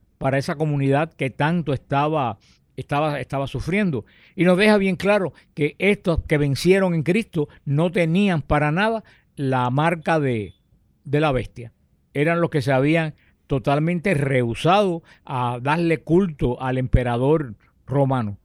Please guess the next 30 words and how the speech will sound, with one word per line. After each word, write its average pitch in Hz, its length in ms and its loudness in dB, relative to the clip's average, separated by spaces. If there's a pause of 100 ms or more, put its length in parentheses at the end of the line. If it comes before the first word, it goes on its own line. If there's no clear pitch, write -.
(160)
a 127 120 -2
someterse 151 840 -2 (200)
a 143 100 -4
una 165 260 0
adoración, 151 920 0
eh, 120 380 -2 (440)
pagana. 123 560 -2 (720)
Ahora 131 180 -2
viene 165 160 2
una 170 120 0
pregunta 160 260 2
muy 160 100 2
interesante. 156 540 0 (220)
Est-, 151 220 -4
esta, 165 540 -2 (400)
este 170 760 -4 (120)
regir 131 720 0 (400)
de, 110 340 -6
de 123 100 -4
los 123 100 -2
veinticuatro 131 680 -4
ancianos 143 500 -4
que 127 80 -6
nos 120 140 -8
muestra 135 400 -8
Juan, 185 380 -4 (400)
¿dónde, 208 680 4
eh, 143 200 -4
tiene 190 300 2
lugar? 143 380 0